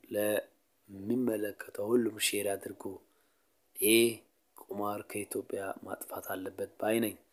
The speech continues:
እንደው ብዙ የደረሰኝ ጥቁማ እንዳለኝ ከሆነ ብዙ የሰማሁት ነገር በዚህ ዙሪያ ያለውን ሙሉ አጥቶ ራሱን ያጠፋ ሰው እንዳለ ሰምተናል።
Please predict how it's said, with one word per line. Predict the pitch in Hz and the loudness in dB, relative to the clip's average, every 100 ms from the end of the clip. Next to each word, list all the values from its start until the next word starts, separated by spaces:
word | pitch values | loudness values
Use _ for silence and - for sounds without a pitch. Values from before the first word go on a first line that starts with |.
| _ _ _ _ _ _ _ _ _ _ _ - | _ _ _ _ _ _ _ _ _ _ _ -16
እንደው | - 92 107 113 | -6 4 4 4
ብዙ | 117 113 120 120 | 4 6 8 10
የደረሰኝ | 117 117 113 107 113 117 117 | 8 8 6 6 6 4 -2
ጥቁማ | - - 113 110 110 - - _ | -10 -8 -2 0 0 -2 -10 _
እንዳለኝ | - 101 101 98 104 107 107 - _ - | -10 0 0 2 0 -2 -6 -14 _ -2
ከሆነ | 107 107 101 95 - _ _ | 2 2 0 -6 -10 _ _
ብዙ | - 98 110 110 - | -10 -2 2 0 2
የሰማሁት | - 104 104 107 104 | 2 4 2 0 -2
ነገር | 107 104 110 101 - _ - _ _ _ _ _ _ _ | -4 0 0 0 -8 _ -20 _ _ _ _ _ _ _
በዚህ | - - - 117 120 117 - - | 4 10 12 12 10 8 0 0
ዙሪያ | 117 117 120 117 - - _ | 4 8 10 10 6 -4 _
ያለውን | - 92 101 113 117 | 2 2 4 4 4
ሙሉ | 113 113 117 | 2 8 8
አጥቶ | 107 - 113 113 107 | 8 4 2 4 2
ራሱን | 107 104 107 | 2 0 0
ያጠፋ | 107 104 101 - 104 104 - - | -2 -2 -4 -4 -4 -6 -10 -6
ሰው | - 104 | -2 -2
እንዳለ | 101 101 98 101 | -2 -6 -6 -6
ሰምተናል። | 98 95 95 107 110 | -6 -8 -6 -2 0